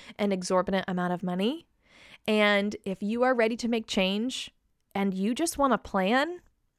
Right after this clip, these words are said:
yeah, you can have that and we can get that started. And that's why I love offering e-coaching, is because you want the plan and you're ready to make a plan for change and you want to get that guidance. My four-month e-coaching is twenty-nine dollars.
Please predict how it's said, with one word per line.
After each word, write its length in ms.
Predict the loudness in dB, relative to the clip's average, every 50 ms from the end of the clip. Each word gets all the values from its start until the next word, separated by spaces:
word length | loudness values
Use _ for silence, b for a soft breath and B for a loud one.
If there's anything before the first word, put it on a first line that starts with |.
| _ _
yeah, 460 | 0 4 8 10 10 10 10 8 6 2 _ _ -2
you 120 | 0 2
can 140 | 6 6 8
have 260 | 10 12 10 10 12
that 280 | 12 12 12 12 10 8
and 140 | 2 0 2
we 80 | 2 2
can 180 | 2 2 0
get 160 | 2 0 0 2
that 180 | 2 0 0
started. 520 | 0 2 4 4 6 6 4 2 0 -4 B B B B B
And 100 | B 4
that's 140 | 4 4 4
why 100 | 4 4
I 140 | 6 6 6
love 260 | 6 4 4 4 4
offering 460 | 4 4 4 4 2 0 -4 -4 -2
e-coaching, 480 | -4 -4 -4 0 0 0 0 0 -4 -4
is 100 | -4 -4
because 440 | -4 -4 0 2 2 2 2 0 -2
you 220 | -2 0 2 2
want 300 | 2 2 2 2 2 0
the 60 | -2
plan 500 | -2 -2 -2 -2 -2 -4 -4 -6 -6 -8 -10 b b b b
and 120 | 2 4
you're 120 | 6 8 8
ready 180 | 8 6 6
to 80 | 4 2
make 320 | 2 4 4 4 6 6
a 60 | 4
plan 320 | 4 4 4 4 4 4 4
for 120 | 2 0
change 480 | 0 0 0 0 0 0 -2 -4 -8 -10 B B B B
and 120 | -2 0
you 140 | 2 2 2
want 160 | 0 0 0
to 60 | -2
get 180 | 0 -2 -2 -2
that 200 | -2 -6 -4 -4
guidance. 600 | -4 -2 -2 -2 -4 -6 -14 _ -20 -20 -20 -20 _ B B B B B B B B B
My 300 | 2 4 6 6 4 4
four-month 540 | 0 -2 -2 0 0 0 0 0 -2 -2 -2
e-coaching 720 | -4 -4 0 2 2 2 2 0 -2 -2 -2 -4 -8 -10 -10 _ _ -12
is 100 | -12 -10
twenty-nine 440 | -8 -6 -4 -2 0 0 0 2 4
dollars. 580 | 4 4 2 2 -2 -6 -8 -8 -8 -8 -8